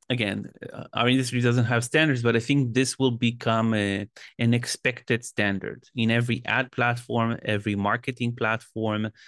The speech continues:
in your ad stack, you would basically want L L M. You would want to be able to just ask questions,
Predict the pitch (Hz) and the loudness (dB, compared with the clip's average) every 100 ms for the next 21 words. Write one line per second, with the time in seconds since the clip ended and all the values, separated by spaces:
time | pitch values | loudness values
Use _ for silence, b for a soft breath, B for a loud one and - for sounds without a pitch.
0 | b b 123 113 101 135 156 - 170 165 | b b 2 2 2 0 0 0 -2 -2
1 | - 110 107 107 131 127 139 123 120 107 | -2 -6 -4 0 0 0 -4 -2 0 2
2 | 104 107 110 - - _ _ - 110 101 | 2 2 -2 -6 -18 _ _ -2 0 2
3 | 98 101 - 107 101 104 117 123 127 117 | 0 -6 -8 -6 -6 -2 0 0 -2 -8
4 | - 135 143 147 160 117 107 - - 113 | -4 2 2 2 0 -2 -6 -8 -2 -2
5 | 117 - - _ _ _ _ _ _ - | -2 -8 -18 _ _ _ _ _ _ -2
6 | 180 - - 160 160 | -2 0 0 0 0